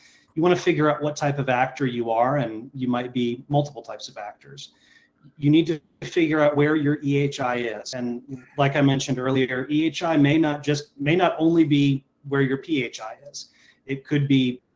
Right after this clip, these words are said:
larger than that. Uh, make sure you're looking at your policies and procedures related to information sharing and paying close attention to, uh, information sharing to patients and information sharing to third parties. W-, what's our policy? What's our practice? And, and have we trained people on it?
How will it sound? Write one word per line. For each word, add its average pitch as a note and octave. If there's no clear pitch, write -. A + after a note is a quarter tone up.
larger B2
than G#2
that. G#2
Uh, C#3+
make F3
sure G3+
you're E3+
looking D3+
at C#3+
your C#3
policies C3+
and B2
procedures B2
related A#2+
to B2
information A#2+
sharing A2+
and B2
paying C3
close E3+
attention C3+
to, A#2+
uh, A#2+
information C#3+
sharing B2+
to C#3
patients E3
and C3
information C3
sharing B2
to A#2
third A2+
parties. -
W-, C#3+
what's F3
our D3+
policy? B2+
What's C3+
our C3
practice? A2+
And, G#2+
and A#2+
have A2+
we A2
trained G#2
people A#2
on A#2+
it? B2